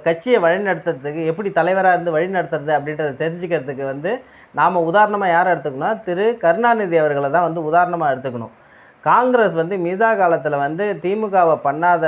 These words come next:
ஒரு இதுவே கிடையாது. அந்த காலத்திலே வந்து திமுக வந்து அழிஞ்சு போயிருக்கின்ற கட்சி. அப்ப அவரு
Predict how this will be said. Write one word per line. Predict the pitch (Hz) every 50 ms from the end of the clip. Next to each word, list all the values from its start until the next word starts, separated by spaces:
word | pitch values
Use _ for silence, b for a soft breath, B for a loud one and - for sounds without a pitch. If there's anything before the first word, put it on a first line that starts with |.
| 147 143
ஒரு | 139 135 135 131
இதுவே | 139 156 180 185 190
கிடையாது. | 190 175 156 143 127
அந்த | 123 127 139 143 151
காலத்திலே | 147 156 170 190 185 175 185 196 208
வந்து | 196 185 180 180 208 220 240 240 226 175 -
திமுக | 170 185 208 214 208 190 196 180
வந்து | 170 165 - 185
அழிஞ்சு | 160 165 208 233 226 233
போயிருக்கின்ற | 196 196 185 170 160 170 156 147 147 139 139
கட்சி. | 143 139 139 - 165 147 - - b b b b b b b b b
அப்ப | - 143 147 175 175 170 185 214 208
அவரு | 180 175 180 170 175